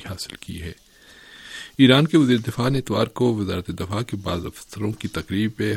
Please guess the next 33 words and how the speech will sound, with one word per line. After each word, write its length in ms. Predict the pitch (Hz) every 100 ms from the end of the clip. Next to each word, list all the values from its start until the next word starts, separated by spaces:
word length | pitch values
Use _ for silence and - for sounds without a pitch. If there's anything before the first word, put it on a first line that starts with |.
| 95
حلف 220 | 82 -
برداری 360 | - 82 82 -
میں 100 | -
اس 100 | - -
بات 200 | 85 -
کا 80 |
ذکر 320 | - - - -
کرتے 300 | - - -
ہوئے 80 |
کہ 120 | 156 -
علاقے 320 | - - -
کی 120 | -
سیکیورٹی 520 | - 110 90 87 113
ایک 160 | 104 98
دوسرے 260 | 73 -
سے 160 | - 92
منسلک 580 | 87 87 - - 113 95
ہے، 100 | 123 - _ _ _ _ _ _ _
اور 140 | 135 123
ایران 340 | 127 123 135
علاقے 400 | - 98 101 120
کی 100 | 117
سیکیورٹی 480 | - - 95 87 117
اور 100 | 104
استحکام 560 | 87 - 87 90 104
کے 160 | 110 - - - -
تحفظ 460 | 90 101 - 117
کی 140 | - 82
ضرورت 340 | 104 98 -
پر 80 | 113 -
تاکید 320 | - 101 92
کرتا 480 | - - - - 90
ہے۔ 140 | 87